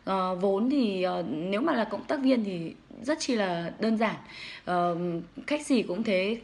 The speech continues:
vốn rất chi là ít. Ờ, tại vì là giá cả của sản phẩm này nó đã, ừm, giá bán lẻ ra đã, ừm, khá là ok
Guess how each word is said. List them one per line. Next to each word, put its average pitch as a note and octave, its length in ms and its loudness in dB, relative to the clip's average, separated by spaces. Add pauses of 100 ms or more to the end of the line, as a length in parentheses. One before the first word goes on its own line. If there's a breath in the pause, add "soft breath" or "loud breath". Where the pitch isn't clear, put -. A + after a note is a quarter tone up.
vốn G3 300 0
rất D#4 120 -2
chi E4+ 100 0
là A#3 80 4
ít. D#4 240 0 (420 loud breath)
Ờ, F#3+ 280 -2
tại G3 140 0
vì F#3 200 0
là F3 240 4
giá F3+ 240 2
cả F3+ 380 2 (180)
của F#3 140 4
sản E3+ 200 -4
phẩm F3 280 2
này F3 220 0
nó E3+ 120 -2
đã, C4 400 2
ừm, A#3 400 2 (280)
giá G3 180 2
bán G3 140 0
lẻ A#3+ 300 2
ra G#3+ 260 2
đã, A#3 240 0 (160)
ừm, A#3 260 0
khá A3 260 2
là C#4+ 80 2
ok A#3 200 0